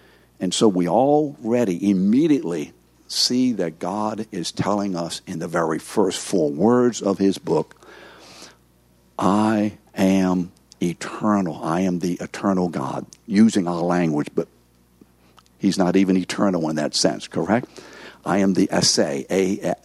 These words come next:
A and S E, the self-existent God.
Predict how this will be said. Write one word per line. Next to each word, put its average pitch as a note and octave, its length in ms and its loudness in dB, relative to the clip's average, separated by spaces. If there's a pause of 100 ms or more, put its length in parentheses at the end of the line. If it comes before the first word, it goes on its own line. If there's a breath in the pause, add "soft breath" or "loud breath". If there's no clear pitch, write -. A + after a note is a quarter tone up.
(180)
A A2+ 380 2
and F#2 180 -4
S F2+ 260 -2
E, A2 180 2
the D2+ 240 -2
self-existent G#2 800 0
God. A#2+ 320 -8